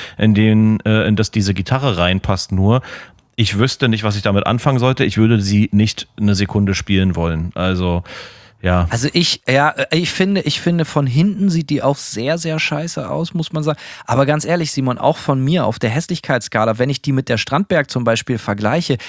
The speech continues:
Speaker 2: da gibt es von mir hier auch nur, weil ich halt einfach auf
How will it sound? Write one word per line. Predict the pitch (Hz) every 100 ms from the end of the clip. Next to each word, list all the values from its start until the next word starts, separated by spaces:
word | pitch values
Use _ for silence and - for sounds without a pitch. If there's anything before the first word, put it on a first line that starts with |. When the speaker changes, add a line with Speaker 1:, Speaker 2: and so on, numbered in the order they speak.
| -
Speaker 2:
da | 123
gibt | 151 -
es | 143
von | 135 127
mir | 139
hier | 139 127
auch | 113 131
nur, | 131 147 160
weil | 127 131
ich | 131
halt | 127
einfach | - 143 131 - - 139 117
auf | 123 -